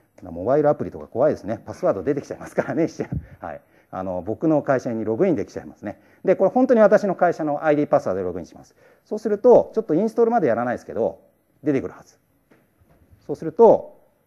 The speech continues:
ログインに成功せずに、こういうのが出てくるんですね。後ろの方はちょっと読めないかもしれませんが、あ、ちょっと大きくしますね。こういうのがですね。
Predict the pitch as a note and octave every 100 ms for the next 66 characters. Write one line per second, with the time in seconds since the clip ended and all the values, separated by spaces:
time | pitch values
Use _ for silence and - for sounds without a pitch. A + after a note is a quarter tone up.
0 | _ - C#3+ E3 A#3+ C#3+ - D#3 D#3+ D#3
1 | F3 A#2 E3 F3+ - - _ _ _ _
2 | _ _ _ _ _ - A#3 E3 G#2 F2
3 | C#2+ - C3+ D#3+ - _ _ G#3 C#4 C#4+
4 | C#4+ C#4+ C#3+ - E3+ C3+ F3 A3 - A2+
5 | - G#2+ G2+ G#2 G#2 A#2 - - G#2+ -
6 | - - - C#3 D#3+ - _ _ _ -
7 | C#3+ F#2+ C#2 -